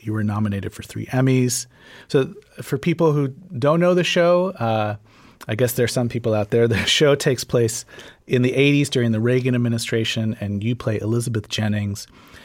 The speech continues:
a Soviet spy posing as an American. You're in a K G B arranged marriage to another spy played by Matthew Rhys. And when the show starts, you've been living in the United States for fifteen years.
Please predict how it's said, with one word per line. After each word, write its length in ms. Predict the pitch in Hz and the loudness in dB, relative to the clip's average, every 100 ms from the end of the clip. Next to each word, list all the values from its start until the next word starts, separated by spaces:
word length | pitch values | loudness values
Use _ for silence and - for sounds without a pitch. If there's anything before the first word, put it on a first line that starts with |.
| - - | -14 -8
a 60 | |
Soviet 500 | - 160 160 160 156 | 0 4 6 6 2
spy 360 | - - 113 107 | 0 0 2 2
posing 480 | - 139 131 120 110 | 0 0 0 2 0
as 100 | 98 | -2
an 80 | 98 | -4
American. 760 | 95 95 98 - - 101 107 _ _ _ | -4 -4 -4 -6 -10 -10 -12 _ _ _
You're 300 | 107 117 120 | -4 2 4
in 100 | 120 | 4
a 120 | 104 104 - | 0 -4 -8
K 220 | - 156 | -2 0
G 180 | 127 127 | 2 0
B 340 | 113 117 117 113 | 0 0 0 -2
arranged 440 | 107 104 104 - | -2 -2 -2 0
marriage 500 | 127 143 139 135 - | 2 4 4 2 0
to 100 | - | -2
another 260 | 110 139 131 | 0 2 0
spy 300 | - 107 104 | -2 -2 -2
played 220 | - 101 | -4 -4
by 120 | 101 | -4
Matthew 360 | 101 98 - 95 | -4 -6 -8 -4
Rhys. 460 | 107 107 107 - - - - - - - - - - | -2 0 -2 -8 -16 -20 -20 -20 -20 -20 -20 -20 -2
And 240 | 120 120 | 2 4
when 100 | 123 | 4
the 80 | 127 | 4
show 160 | - 208 | 4 2
starts, 340 | - 147 - | 4 2 2
you've 80 | 120 | 0
been 160 | 117 117 | 2 2
living 260 | 110 113 | 2 0
in 100 | 104 | 0
the 40 | 101 | -2
United 280 | 98 95 | -2 -4
States 280 | - 120 113 | -2 -2 -2
for 140 | - 107 | -6 -6
fifteen 440 | - - - 101 | -6 -6 -4 -4
years. 500 | 98 98 95 95 - | -2 -2 -2 -4 -8